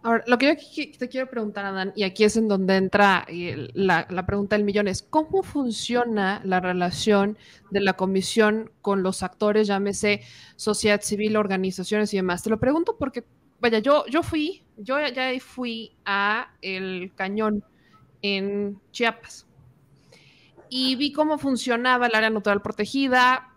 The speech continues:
Tú entras, evidentemente pagas tu cuota, etcétera, y ahí está la gente de la comisión de la Semarnat cuidándolo y todo. Pero en Cuatro Ciénegas me encontré con un escenario muy distinto.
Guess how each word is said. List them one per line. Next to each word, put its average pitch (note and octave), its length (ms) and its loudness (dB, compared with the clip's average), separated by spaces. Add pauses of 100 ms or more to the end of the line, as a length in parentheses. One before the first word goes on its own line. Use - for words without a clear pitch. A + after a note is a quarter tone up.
(180)
Tú G#3+ 140 -2
entras, G#3+ 580 2
evidentemente F#3 580 -6
pagas F3+ 400 -2
tu G3 120 -8
cuota, A#3 380 0
etcétera, G#3 500 -4
y F3 100 -6
ahí F#3 120 -2
está G3+ 440 2
la E3+ 140 -4
gente F3+ 360 -6
de F#3 40 -2
la D#3 120 -4
comisión G3 340 -4
de A#3 60 0
la G3 80 0
Semarnat F#3+ 580 -2
cuidándolo G3+ 580 -2 (240)
y G#3 100 -10
todo. E3 260 -4 (580)
Pero C4+ 540 6 (320)
en C#4 360 2
Cuatro D4 400 2
Ciénegas D#4 840 0 (280)
me A#3+ 100 0
encontré B3+ 340 -2
con D4+ 120 -4
un C#4+ 100 -4
escenario A3+ 320 -4
muy F#3 240 0
distinto. A3 580 -2